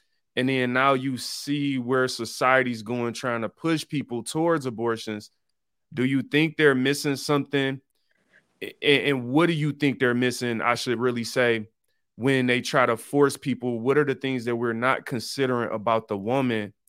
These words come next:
and how, how this,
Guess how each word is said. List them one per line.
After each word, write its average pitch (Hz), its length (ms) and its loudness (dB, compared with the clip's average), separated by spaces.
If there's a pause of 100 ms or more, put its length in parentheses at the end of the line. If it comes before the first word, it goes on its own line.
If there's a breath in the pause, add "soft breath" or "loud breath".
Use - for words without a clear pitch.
(420)
and 117 160 -2
how, 120 360 2 (120)
how 139 500 2
this, 127 580 -2